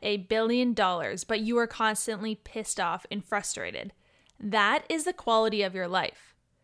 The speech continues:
But if you have absolutely nothing, but you are euphorically grateful for whatever it is you have,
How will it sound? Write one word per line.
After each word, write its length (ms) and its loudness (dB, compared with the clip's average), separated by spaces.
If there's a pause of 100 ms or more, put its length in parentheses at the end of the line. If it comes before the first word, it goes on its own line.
(300)
But 160 4
if 180 0
you 160 0
have 280 0
absolutely 840 0
nothing, 800 0 (580)
but 140 8
you 320 4
are 120 8
euphorically 800 -2
grateful 560 0
for 240 0
whatever 640 2
it 80 2
is 160 4
you 120 -4
have, 360 -2